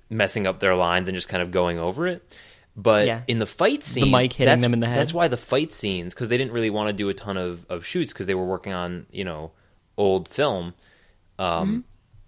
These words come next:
Speaker 1: they would have the fights really slow. And th-, you do this in acting, too. Unless you have the choreography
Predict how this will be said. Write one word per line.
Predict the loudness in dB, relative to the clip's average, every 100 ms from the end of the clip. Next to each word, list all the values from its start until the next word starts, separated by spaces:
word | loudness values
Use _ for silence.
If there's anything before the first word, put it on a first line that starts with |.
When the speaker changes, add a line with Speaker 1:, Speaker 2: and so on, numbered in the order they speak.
| _ _ _ -20 -20 -14 -2
Speaker 1:
they | 2
would | 4 2
have | -2 0 0 0
the | -8
fights | 0 0 0
really | -10 -8 -2 2 2 0
slow. | -4 -6 2 4 4 0
And | -2
th-, | -4 -2
you | 2
do | 2
this | 2 -4
in |
acting, | -2 -2 -2 -8 -6
too. | 0 0 0
Unless | -2 -4 0
you |
have | 0
the | 0
choreography | -2 0 2 2 -2